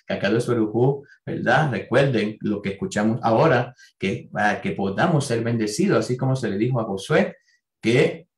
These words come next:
si cumpláramos, ¿verdad? Cuidáramos todo lo que Moshe Rabbeinu nos había ordenado, porque eso proviene de, de, de, de acá de Suerujú,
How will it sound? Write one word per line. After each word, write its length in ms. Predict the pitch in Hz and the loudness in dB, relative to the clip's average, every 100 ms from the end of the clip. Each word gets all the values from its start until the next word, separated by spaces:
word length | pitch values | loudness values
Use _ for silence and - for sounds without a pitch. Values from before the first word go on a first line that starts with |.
| - | -14
si 200 | - 107 | -8 -4
cumpláramos, 680 | 98 95 98 127 156 156 143 | -2 -4 0 4 6 6 4
¿verdad? 220 | 127 185 | 4 2
Cuidáramos 580 | 117 104 135 151 143 - | 2 4 4 4 2 2
todo 220 | 170 233 | 0 2
lo 160 | 175 160 | 2 2
que 260 | 113 107 - | 0 -2 -2
Moshe 340 | 107 - 135 | -2 0 0
Rabbeinu 400 | 139 156 151 135 | 2 2 2 2
nos 160 | 113 113 | 0 0
había 160 | 110 | 0
ordenado, 420 | 123 123 131 165 | 0 0 2 0
porque 220 | 165 113 104 | 0 -2 -4
eso 180 | 139 | -4
proviene 520 | - 110 104 165 185 117 | -2 -2 2 2 2 0
de, 100 | 104 | -2
de, 300 | - 98 - | -4 -4 -4
de, 280 | 104 117 190 | -2 0 0
de 100 | 104 | 0
acá 180 | 101 101 | -2 -4
de 140 | 117 | -2
Suerujú, 460 | 110 104 - 214 | -2 -2 0 -2